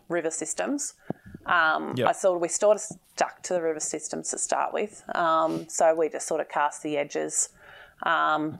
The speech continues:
Speaker 1: of the main river course. So for those that don't know Nagambie, um, you've got the old main river course where you've got stump line,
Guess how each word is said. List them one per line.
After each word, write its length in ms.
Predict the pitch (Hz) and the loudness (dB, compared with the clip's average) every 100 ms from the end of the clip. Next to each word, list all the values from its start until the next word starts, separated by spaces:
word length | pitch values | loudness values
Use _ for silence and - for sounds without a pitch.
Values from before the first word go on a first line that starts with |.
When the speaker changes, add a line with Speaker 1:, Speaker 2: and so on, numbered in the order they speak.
| - | 0
Speaker 1:
of 140 | 185 | 0
the 80 | 175 | 2
main 280 | 170 156 156 | 2 2 2
river 200 | 143 143 | 0 -2
course. 380 | - 151 151 151 | -2 -2 -2 -2
So 520 | - 147 147 151 151 147 - - - - - - - - | -2 0 2 2 0 -6 -20 -20 -18 -18 -18 -20 -20 -14
for 140 | - 180 | -2 6
those 540 | 170 160 160 160 - | 8 8 6 2 -2
that 180 | 196 - | -2 2
don't 220 | 202 175 | 4 4
know 160 | 180 175 | 6 4
Nagambie, 460 | 175 180 185 185 175 - | 6 4 4 2 2 0
um, 480 | - 180 170 170 175 - - | 2 4 6 4 2 -4 -2
you've 180 | 196 - | -2 4
got 180 | 208 - | 4 6
the 120 | 175 | 8
old 260 | 165 175 170 | 10 10 4
main 200 | 160 165 | 2 4
river 200 | 170 165 | 2 0
course 440 | - 165 165 - - | 0 2 2 -2 -8
where 120 | - 170 | -2 0
you've 160 | 160 | 0
got 220 | - 170 - _ _ | 4 4 4 _ _
stump 380 | - - 175 170 | -2 2 2 2
line, 420 | 170 156 156 156 | 2 4 4 0